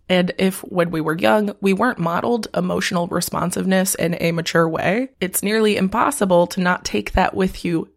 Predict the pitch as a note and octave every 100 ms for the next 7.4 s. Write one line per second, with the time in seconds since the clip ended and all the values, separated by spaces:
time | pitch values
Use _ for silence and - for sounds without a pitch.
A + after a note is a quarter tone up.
0 | _ G3 F3+ F3+ E3+ D#3+ E3 E3+ F#3+ E3
1 | D#3+ - F3 F3 E3 E3 F3+ E3+ E3+ -
2 | - - F#3 E3+ E3 E3+ G3 F3+ F3+ -
3 | F3 F3 F3 E3+ - F3 F3+ E3+ F3+ E3+
4 | - E3 E3 D#3+ E3 F3 - - B3+ B3
5 | A#3 A3+ A3 - F3 E3 F3 E3 D#3+ E3
6 | - E3+ E3 E3+ E3 - C4 B3+ A#3+ -
7 | A3+ G#3 G3 G3